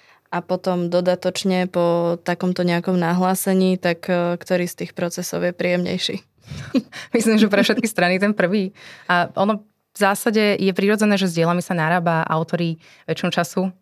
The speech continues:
Speaker 2: ich, e, tvoria práve preto, aby boli čítaní, aby boli uvádzaní, aby, aby mali svojich divákov a sú tomu veľmi radi. A, ale malo by to celé vlastne prebiehať za férových podmienok.
Speaker 1: Mhm. Luci, máš nejaký odkaz pre divadelných tvorcov,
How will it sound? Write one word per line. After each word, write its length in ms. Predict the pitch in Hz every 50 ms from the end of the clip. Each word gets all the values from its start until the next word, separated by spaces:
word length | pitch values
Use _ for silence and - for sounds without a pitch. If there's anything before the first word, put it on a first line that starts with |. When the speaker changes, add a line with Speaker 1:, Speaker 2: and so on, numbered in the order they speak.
| - -
Speaker 2:
ich, 160 | 180 165 - -
e, 120 | - 180
tvoria 320 | - - 190 196 214 214
práve 240 | 214 196 175 190 202
preto, 320 | 196 175 170 175 - 202 180
aby 240 | 170 165 156 160
boli 160 | 147 165 156 156
čítaní, 480 | - - 165 160 - 175 170 170 160
aby 140 | 156 151 151
boli 160 | - 160 160 160
uvádzaní, 480 | 160 156 170 170 156 165 160 160 156
aby, 300 | - 160 147 156 156 - -
aby 160 | 160 151 156 156
mali 160 | 160 160 165
svojich 180 | - - 175 165
divákov 400 | 156 160 156 170 175 165 - 165 160
a 40 |
sú 160 | 151 - 170 -
tomu 160 | - 175 175
veľmi 240 | 160 156 165 180 180
radi. 320 | 165 160 165 170 196 196 _ - - - - - - - - -
A, 320 | - 165 165 165 170 -
ale 160 | 175 175 180
malo 220 | 185 202 - 196 202
by 80 | 202 -
to 80 | 196 175 _ _
celé 540 | - - 185 175 170 185 185 180 180 180 175 _ _ _ _ _
vlastne 320 | - - 180 175 - - 190
prebiehať 400 | - 170 170 165 190 185 180 180
za 60 | 165
férových 320 | - 165 165 165 165 156
podmienok. 560 | - 160 151 160 160 156 156 156 156 - - _ _ _ _ _ _ _ - 240
Speaker 1:
Mhm. 400 | 214 208 190 190 196 _ _ _ _ _ _ _ _ _ _ _ _ _ _ _ _ _ _ _ _ _ _ _ _ _ _ _ _ _ _ _ _ _ _ _ -
Luci, 240 | 208 202 196 - -
máš 320 | 226 214 196 190 196 196
nejaký 340 | 196 202 214 - - 226 202 -
odkaz 480 | 180 185 - - - 214 214 214 - -
pre 400 | - - 190 190 190 190 196 190
divadelných 640 | 196 196 190 190 185 190 196 190 190 196 196 196 -
tvorcov, 720 | _ - - 190 190 190 - - 220 208 208 208 208 214